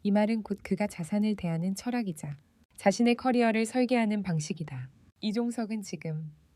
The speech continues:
이 시대가 원하는 감성과 이성의 균형을 가장 잘 구현하고 있는 배우다. 다음 순위는 강력한 팬덤,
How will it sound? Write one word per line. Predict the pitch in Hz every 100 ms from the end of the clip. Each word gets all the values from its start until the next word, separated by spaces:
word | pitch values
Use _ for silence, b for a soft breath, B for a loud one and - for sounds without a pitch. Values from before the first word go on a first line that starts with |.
| _
이 | 220
시대가 | 226 285 277 277 240
원하는 | 180 180 190
감성과 | 190 - 175 175 190 196 196 -
이성의 | 180 185 190 190
균형을 | - 175 175 156 170 156 - _ _ _
가장 | - 180 208 208
잘 | 185 175
구현하고 | - 196 214 214 208 202
있는 | 165 170 180
배우다. | 160 156 151 139 143 _ _ _ -
다음 | 202 196 202
순위는 | 196 202 190 185 214 156 b b b _
강력한 | 196 202 214 - 226
팬덤, | 220 240 208 143 131